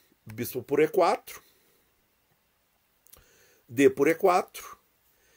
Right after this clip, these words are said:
e agora o, o bispão ali tá sobrando, e, de-, ahn, recua esse bispo? Não, H quatro.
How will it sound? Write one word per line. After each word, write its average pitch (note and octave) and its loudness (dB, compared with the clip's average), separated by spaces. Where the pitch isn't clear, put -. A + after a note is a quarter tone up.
e D#3+ 2
agora D3+ 6
o, A2 -2
o A2+ -6
bispão C3+ 0
ali A2+ 2
tá B2+ 0
sobrando, C3 4
e, A2+ 2
de-, G2+ 0
ahn, G2+ 4
recua E3 8
esse - 0
bispo? A#2 -4
Não, B2 4
H B2+ -4
quatro. - 2